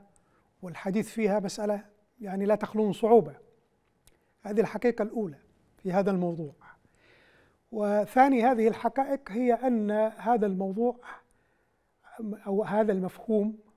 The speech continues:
مفهوم الهوية، عبارة عن مركب مصنوع، وعبارة مركب مصنوع هذه تختزل معظم مشاكله. مركب يعني أنه يتكون من عناصر كثيرة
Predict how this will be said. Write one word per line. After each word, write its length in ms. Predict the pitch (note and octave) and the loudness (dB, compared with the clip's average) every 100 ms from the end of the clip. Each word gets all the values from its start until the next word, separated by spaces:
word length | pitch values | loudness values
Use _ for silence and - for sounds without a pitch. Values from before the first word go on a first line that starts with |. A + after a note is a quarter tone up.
| - | -18
مفهوم 320 | - - F#3+ | -12 -6 -4
الهوية، 560 | D#3 E3+ G#3+ G3+ F#3 F#3+ _ _ _ _ _ _ _ _ _ _ - | -4 -2 0 0 -2 -6 _ _ _ _ _ _ _ _ _ _ -12
عبارة 280 | G3 A3+ C4 | 2 6 6
عن 260 | G3 A3 G3+ | 6 2 0
مركب 460 | G#3+ B3 - A3+ | 2 0 0 -2
مصنوع، 480 | G3 F#3+ - G#3+ G3+ - - - _ _ _ _ _ _ _ _ _ _ _ _ _ _ _ _ _ _ _ _ | -2 -4 -2 0 0 -2 -20 -20 _ _ _ _ _ _ _ _ _ _ _ _ _ _ _ _ _ _ _ _
وعبارة 460 | F#3 F3 F#3 B3+ C#4 B3 | -12 -4 4 6 4 2
مركب 360 | C4+ - B3+ | 2 2 0
مصنوع 400 | A#3 G#3+ C4+ C4+ - | 0 0 0 0 0
هذه 400 | B3+ C4 G#3+ B3 | 0 2 2 0
تختزل 560 | A#3 A#3 - B3 A#3+ A3 | 0 -4 0 0 2 2
معظم 580 | B3 B3+ G#3+ G3 F3+ G#3+ _ _ _ _ - | 2 4 2 2 -2 -14 _ _ _ _ -6
مشاكله. 560 | F#3+ - G3 - D3+ D3 _ _ _ _ _ _ _ _ _ _ _ _ _ _ _ _ _ _ _ _ _ _ _ _ _ _ _ _ _ G3+ | -2 2 2 0 -14 -14 _ _ _ _ _ _ _ _ _ _ _ _ _ _ _ _ _ _ _ _ _ _ _ _ _ _ _ _ _ 0
مركب 420 | A3+ C#4 C#4 A3+ | 2 4 2 2
يعني 320 | B3+ B3+ B3+ | 4 2 2
أنه 320 | A#3 A#3 B3+ | 2 2 2
يتكون 480 | A3 - - C4+ B3+ | 0 -2 0 2 2
من 120 | A3+ | 0
عناصر 360 | G#3 B3+ A#3 B3+ | 0 0 2 0
كثيرة 520 | B3 A#3 B3 F3+ D#3+ | 0 0 0 -2 -6